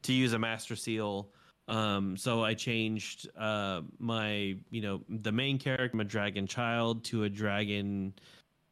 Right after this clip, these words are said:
like, a dragon master or dragon adult, and then I changed my, um, one of my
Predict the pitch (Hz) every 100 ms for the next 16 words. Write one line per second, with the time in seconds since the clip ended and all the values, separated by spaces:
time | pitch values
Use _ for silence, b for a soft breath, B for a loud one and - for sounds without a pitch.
0 | _ 110 104 104 98 107 104 104 101 101
1 | 98 98 92 87 73 - _ _ _ _
2 | _ - - _ - 113 107 113 - -
3 | 117 107 101 107 98 101 95 113 127 135
4 | 131 - - 113 110 110 110 110 95 104
5 | - 113 110 104 - 107 107 104 104 104
6 | 101 98 B B _ _ - 113 101 98
7 | 95 92 95 - 113 117 113 113 107 101